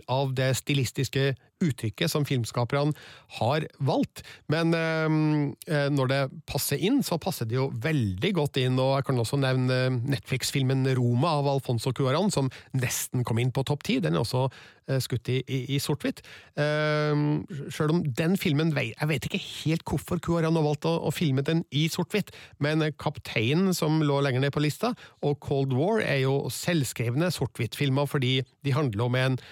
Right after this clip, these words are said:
epoke som, eh, vi forbinder med sort-hvitt, eh, film. Og,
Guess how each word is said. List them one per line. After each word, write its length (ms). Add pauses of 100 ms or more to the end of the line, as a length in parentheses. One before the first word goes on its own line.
(260)
epoke 680
som, 400
eh, 280
vi 160
forbinder 640
med 400
sort-hvitt, 560
eh, 180
film. 280 (380)
Og, 260